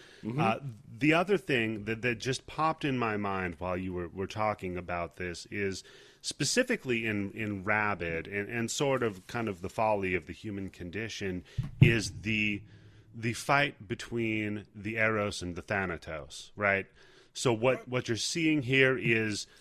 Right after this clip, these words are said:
Speaker 2: like you said, uh, I'm glad that I no longer want to have sex, right? So that, that Eros, the, the drive for,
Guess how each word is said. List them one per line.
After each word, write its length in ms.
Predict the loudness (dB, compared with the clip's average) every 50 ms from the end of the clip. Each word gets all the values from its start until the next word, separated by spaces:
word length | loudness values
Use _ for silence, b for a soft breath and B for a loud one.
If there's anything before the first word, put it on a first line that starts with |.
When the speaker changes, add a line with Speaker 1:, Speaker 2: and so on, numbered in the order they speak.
| b b b b b 4
Speaker 2:
like 220 | 4 4 6 4
you 100 | 2 0
said, 420 | 2 4 6 8 8 6 6 2 -2
uh, 160 | -4 -4 -2 2
I'm 220 | 2 2 4 4
glad 360 | 4 6 6 8 8 6 6 4
that 100 | 2 2
I 120 | 4 4
no 140 | 4 2 2
longer 380 | 4 4 4 4 4 4 2
want 280 | 2 2 2 0 0 0
to 80 | -2 -4
have 320 | -2 0 0 0 0 0
sex, 760 | -2 -2 -2 -2 0 4 6 6 6 4 2 2 0 -2 0
right? 340 | 2 2 2 2 2 0 -2
So 240 | -4 0 0 0 2
that, 280 | 2 2 2 2 2
that 180 | 0 -2 -2 0
Eros, 480 | 2 2 2 2 2 0 -2 -4 -6 -8
the, 260 | -8 -6 -6 -6 -6
the 180 | -6 -6 -6
drive 500 | -6 -6 -4 0 2 2 2 2 0 -2
for, 500 | -6 -10 -8 -6 -2 0 0 0 -2 -2